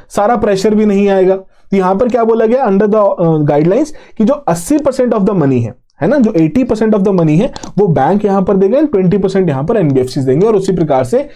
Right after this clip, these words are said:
risk sharing pattern भी यहाँ पर यही रहेगा। Clear है? तो यहाँ पर defined roles हैं कि in most of the cases जो आपके एनबीएफ़सीज़ हैं,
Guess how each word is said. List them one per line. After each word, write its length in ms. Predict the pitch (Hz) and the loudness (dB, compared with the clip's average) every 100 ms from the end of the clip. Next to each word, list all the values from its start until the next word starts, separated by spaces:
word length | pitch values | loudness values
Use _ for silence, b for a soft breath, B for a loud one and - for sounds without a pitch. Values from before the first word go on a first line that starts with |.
| B B | B B
risk 220 | 160 247 | -2 -2
sharing 380 | - - 185 196 | -4 -2 0 0
pattern 360 | - 131 143 156 | 0 -2 0 0
भी 100 | 147 | 0
यहाँ 180 | 117 123 | 0 -2
पर 140 | 247 | -2
यही 200 | 113 113 | -2 -2
रहेगा। 340 | 107 104 90 71 - _ _ _ _ | -6 -10 -16 -18 -20 _ _ _ _
Clear 180 | 202 247 | 0 0
है? 120 | 277 B B | -2 B B
तो 60 | 202 | -2
यहाँ 160 | 196 | 0
पर 100 | 214 | 0
defined 400 | 240 - 190 214 | 0 -2 0 0
roles 260 | 143 131 120 | 2 0 0
हैं 80 | 135 | 0
कि 80 | 170 | 0
in 120 | 160 | 2
most 180 | 196 208 | 0 0
of 60 | |
the 120 | 220 | -2
cases 240 | 202 175 220 | 0 0 0
जो 120 | 202 | 0
आपके 200 | 185 196 | 0 -2
एनबीएफ़सीज़ 640 | 175 160 156 147 220 190 | 0 2 0 0 0 0
हैं, 120 | 196 | 0